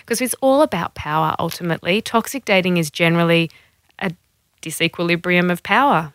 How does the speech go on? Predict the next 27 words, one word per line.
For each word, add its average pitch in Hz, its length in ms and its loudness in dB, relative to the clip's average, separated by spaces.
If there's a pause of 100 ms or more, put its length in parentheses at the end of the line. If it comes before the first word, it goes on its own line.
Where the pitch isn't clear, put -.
So - 200 -6
that's - 360 -2
where 165 180 4
it 165 60 2
ends 165 240 0
up, 165 160 -2
the 170 60 -14
scales 170 380 -8
tip - 220 -14
again. 185 340 -12 (460)
So 185 160 2
those 190 240 4
kind, 214 220 2
yeah, 160 160 4
it's, - 200 -4 (360)
you've 190 160 -8
gotta 220 220 4
be 254 140 2
really 208 280 6
careful 175 560 0
for 165 240 -2
mistaking 165 720 -2
somebody 160 440 -2
as 156 100 0
being, 160 560 -2 (120)
you 175 120 -8
know, 160 240 -6